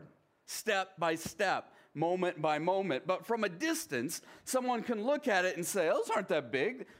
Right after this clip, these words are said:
It's not that big a deal. It's just, it's just three volcanic mountains." I mean, who, who couldn't just, like, it just looks like this in my telescope. You just take, like, two steps and you're on the top. But if you've ever done such kind of hiking,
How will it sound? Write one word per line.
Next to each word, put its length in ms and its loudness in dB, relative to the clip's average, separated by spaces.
It's 100 -8
not 160 2
that 180 2
big 200 0
a 20 -2
deal. 320 2
It's 140 -10
just, 280 -2
it's 100 -12
just 220 -4
three 220 0
volcanic 580 2
mountains." 560 0
I 60 0
mean, 140 0
who, 260 0
who 160 2
couldn't 360 0
just, 320 -2
like, 180 0
it 160 -4
just 220 -6
looks 180 -2
like 200 0
this 240 -2
in 80 0
my 100 2
telescope. 600 -2
You 100 -6
just 180 -4
take, 200 0
like, 160 0
two 180 -2
steps 480 -4
and 100 -4
you're 140 2
on 120 0
the 80 -2
top. 380 -4
But 80 0
if 100 -2
you've 160 0
ever 180 2
done 440 0
such 400 -2
kind 240 0
of 80 -2
hiking, 560 -2